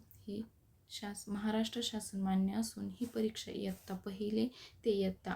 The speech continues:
आठवी या वर्गांसाठी घेतली जाते. तसेच ही परीक्षा मराठी, इंग्रजी आणि सेमी इंग्रजी या माध्यमात घेतली जाते. या परीक्षेत कुठल्याही प्रकारची निगेटिव्ह मार्किंग नसते, त्यामुळे आपण जेवढा पेपर सोडवू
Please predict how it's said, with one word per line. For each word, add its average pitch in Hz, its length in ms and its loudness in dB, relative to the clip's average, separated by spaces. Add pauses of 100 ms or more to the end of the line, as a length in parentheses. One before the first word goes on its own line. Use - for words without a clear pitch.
आठवी 214 400 -4
या 196 140 0
वर्गांसाठी 190 680 -2
घेतली 190 360 -4
जाते. 190 400 -2 (400)
तसेच 233 340 2 (220)
ही 240 60 4
परीक्षा 226 580 0 (360)
मराठी, 214 520 2
इंग्रजी 214 600 4
आणि 202 280 -2
सेमी 220 380 4
इंग्रजी 202 440 4
या 196 100 0
माध्यमात 190 540 2
घेतली 185 300 2
जाते. 190 360 -2 (400)
या 220 120 4
परीक्षेत 208 460 -2 (120)
कुठल्याही 220 460 2
प्रकारची 190 560 -4
निगेटिव्ह 196 480 -2
मार्किंग 202 460 -2
नसते, 226 380 0 (1000)
त्यामुळे 196 320 0
आपण 196 360 -6
जेवढा 202 320 2
पेपर 220 360 -2
सोडवू 220 360 2